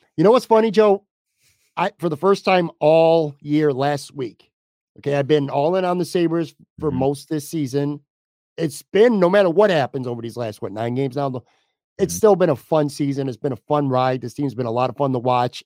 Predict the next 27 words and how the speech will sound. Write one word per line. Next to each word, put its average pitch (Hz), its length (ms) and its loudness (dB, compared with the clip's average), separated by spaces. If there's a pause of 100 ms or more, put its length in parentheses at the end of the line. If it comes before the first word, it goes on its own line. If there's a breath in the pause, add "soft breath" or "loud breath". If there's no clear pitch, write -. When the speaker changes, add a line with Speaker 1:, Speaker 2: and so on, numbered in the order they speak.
Speaker 1:
and 120 280 -6
there's 113 160 -8
a 117 40 -8
lot 123 400 -2
to 147 80 -4
look 135 280 -4
forward 120 320 -2
to. 117 340 -6 (380)
Realistically, 170 840 4 (320)
good 147 220 2
things 131 220 -2
to 127 60 -4
look 120 180 -6
forward 107 300 -6
to 107 120 -10
now. 98 240 -10 (440)
This 117 120 -10
Speaker 2:
Mm-hmm. 180 80 2
Speaker 1:
isn't 214 240 4
fantasy 196 380 2
land 135 280 0
with 117 80 -8
the - 80 -20
Sabres 104 360 -6
now. 107 140 -6
It's 117 100 -12
reality. 160 540 0